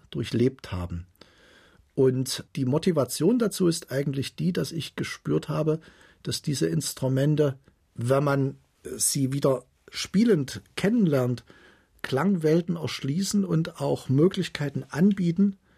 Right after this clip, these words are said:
die ein unerfahrenes Instrument noch nicht haben kann. Das ist kein Vorwurf an das Instrument, aber es verhält sich ähnlich wie mit einem jungen und einem alten, im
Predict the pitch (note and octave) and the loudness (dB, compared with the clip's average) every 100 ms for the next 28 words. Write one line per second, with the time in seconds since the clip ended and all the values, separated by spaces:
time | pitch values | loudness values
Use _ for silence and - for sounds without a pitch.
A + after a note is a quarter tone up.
0 | - D#3 C3+ C#3 C#3 C#3+ _ _ - G3+ | -8 -4 0 2 2 -2 _ _ 2 4
1 | C4 D#3 B2+ B2+ B2 B2 A#2 - C3 - | 4 0 -2 0 2 2 0 -2 -4 -4
2 | - B2+ C3 C#3 A#2 C3 - C3 C3+ C3 | -2 -2 0 0 0 -2 -4 -6 -4 -4
3 | - D3 A#2 G2 D3 - C3 A2 - C3+ | -4 0 0 0 -4 -4 -2 -2 2 4
4 | F#3 G3+ G3+ D#3+ D3 D#3+ - - C#3+ E3+ | 4 2 0 -4 -4 -6 -6 -4 0 2
5 | G3+ - _ _ _ - D3+ E3+ - C#3+ | 0 -6 _ _ _ -2 2 2 2 2
6 | F#3 G3 F3+ - D#3+ E3+ F3+ E3 - D#3 | 2 2 -2 2 4 4 4 0 -2 0
7 | D3+ D3 - D3 C#3 B2+ C3+ G#3 A3+ G3+ | 2 2 2 2 4 4 4 2 2 -2
8 | F3+ D#3+ D3+ C#3+ D3 C#3+ D#3+ - _ - | -2 -4 0 2 2 2 -2 -10 _ 0
9 | C#3+ E3 D#3+ E3 _ - C#3 | 2 2 -2 -6 _ 0 0